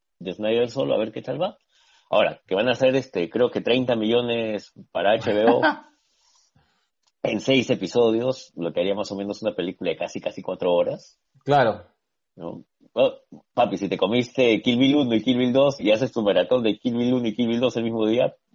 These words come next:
Speaker 1: tranquilamente te puedes comer todo el Snyder Cut. No, no
Speaker 2: Sí.
Speaker 1: veo por qué no.
Speaker 2: A mí me parece genial que lo saquen como serie, ¿ah? Me parece, puta,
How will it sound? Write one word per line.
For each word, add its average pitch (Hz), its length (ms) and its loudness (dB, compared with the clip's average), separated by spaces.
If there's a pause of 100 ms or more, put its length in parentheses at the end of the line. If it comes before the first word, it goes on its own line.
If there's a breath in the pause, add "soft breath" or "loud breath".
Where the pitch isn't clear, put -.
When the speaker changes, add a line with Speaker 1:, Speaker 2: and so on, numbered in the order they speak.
(340)
Speaker 1:
tranquilamente 107 480 2
te 95 80 -4
puedes - 180 -2
comer 98 240 -6
todo 104 120 -4
el 90 80 -6
Snyder 101 340 -4
Cut. 110 280 -6
No, 185 360 -4
no 196 160 2
Speaker 2:
Sí. 202 80 6
Speaker 1:
veo 208 120 6
por 226 160 -2
qué 202 80 -2
no. 117 200 -10 (340)
Speaker 2:
A 170 120 2
mí 208 80 2
me 254 60 4
parece 226 260 2
genial 185 300 -2
que 185 80 -2
lo 139 100 2
saquen 165 260 -4
como 117 220 -8
serie, 135 380 0
¿ah? 123 100 0
Me 117 80 -4
parece, 131 340 -4
puta, 117 580 0